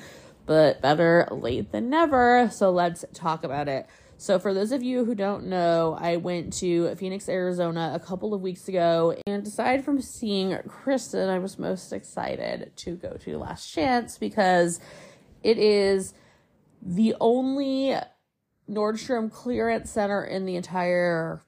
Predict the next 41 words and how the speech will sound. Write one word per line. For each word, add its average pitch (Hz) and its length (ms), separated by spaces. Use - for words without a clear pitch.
United 160 460
States, 175 340
I 170 60
think 208 240
maybe 180 220
even 170 180
in 165 100
the 170 120
world. 427 760
I - 80
don't 175 120
know 175 80
if 180 80
Nordstrom's 185 640
<laughs> - 20
even 190 240
a 196 40
store 190 280
in 170 100
the 175 80
world, 139 320
but 190 440
it's 208 160
basically 302 420
where 247 160
everything 233 360
from 226 200
Nordstrom 185 600
Rack 170 680
goes 202 400
that 190 160
doesn't 165 380
sell, 180 600
and, 160 400
like, 175 140
a - 20
whole 185 140
bunch 185 240
of 175 120
their - 120
returns. 196 960